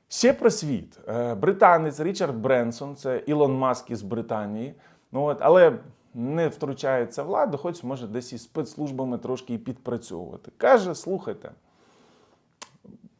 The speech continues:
запостив пост такий в себе на сайті, каже: "Слухайте, ну, Штати ж забрали в Україну ядерку, британці ж забрали в Україну ядерку, Росія ж забрала в Україну ядерку". Він каже: "Причому роззброєння було,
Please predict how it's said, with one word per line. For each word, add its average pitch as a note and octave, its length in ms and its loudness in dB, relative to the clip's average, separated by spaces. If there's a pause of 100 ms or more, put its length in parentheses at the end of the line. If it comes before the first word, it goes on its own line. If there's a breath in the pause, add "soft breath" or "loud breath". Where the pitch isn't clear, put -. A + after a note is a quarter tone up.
(220)
запостив D3+ 480 -2
пост - 320 -10
такий A#2 220 -14
в - 20 -18
себе A2+ 260 -8
на A2 120 -10
сайті, - 380 -14 (340)
каже: A#2 160 -12
"Слухайте, G2+ 340 -14
ну, G#2 320 -12
Штати A#2+ 360 -4
ж F2 80 -14
забрали B2 400 -4
в F#2+ 60 -8
Україну F#2+ 380 -12
ядерку, F2 420 -18 (220)
британці G#2+ 640 -4
ж F2+ 80 -16
забрали C3 400 0
в G#2+ 40 -6
Україну G2+ 320 -8
ядерку, - 460 -16
Росія B2 360 -4
ж F#2+ 80 -8
забрала C3 440 4
в G#2 60 -2
Україну G2 340 -10
ядерку". F#2 320 -10
Він G#2+ 60 -10
каже: A2+ 220 -4
"Причому C3 460 -4
роззброєння B2+ 600 -2
було, B2+ 520 -2